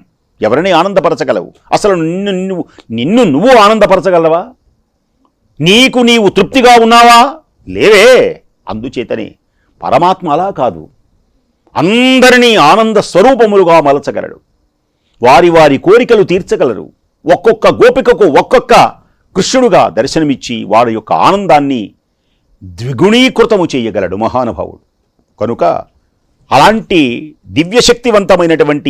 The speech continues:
ఈశ్వరుని వచనం ఒక్కటే సత్యం, అది ప్రమాణం. కాబట్టి వారి మాటలనే ఆర్యులు అనంతరం అనుసరిస్తూ ఉంటారు, ఆచారాన్ని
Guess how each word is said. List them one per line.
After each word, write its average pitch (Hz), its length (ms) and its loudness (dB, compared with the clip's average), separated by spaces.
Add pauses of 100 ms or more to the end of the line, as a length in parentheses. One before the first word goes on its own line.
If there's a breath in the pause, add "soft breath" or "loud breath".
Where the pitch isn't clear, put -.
ఈశ్వరుని 185 520 -2
వచనం 147 320 -4 (380)
ఒక్కటే 113 320 -10 (140)
సత్యం, 95 360 -12 (460)
అది 107 220 -4 (180)
ప్రమాణం. 104 440 -6 (960)
కాబట్టి 110 380 -4 (140)
వారి 127 200 2 (100)
మాటలనే 196 460 2 (560)
ఆర్యులు 160 440 -2 (100)
అనంతరం 208 480 0
అనుసరిస్తూ 165 460 -8 (120)
ఉంటారు, - 300 -12 (800)
ఆచారాన్ని 160 640 2